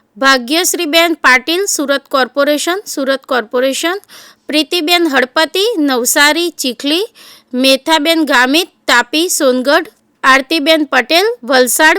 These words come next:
પારડી, જાનવીબેન લીંબાણી, જામનગર, કાલાવડ,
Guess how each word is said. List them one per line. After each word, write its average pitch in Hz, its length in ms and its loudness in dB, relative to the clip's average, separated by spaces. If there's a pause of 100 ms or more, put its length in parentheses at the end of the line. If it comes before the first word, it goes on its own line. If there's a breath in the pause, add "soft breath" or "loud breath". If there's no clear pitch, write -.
પારડી, 262 420 2 (480 loud breath)
જાનવીબેન 294 720 0
લીંબાણી, 302 560 0 (140)
જામનગર, 294 680 0
કાલાવડ, 302 640 0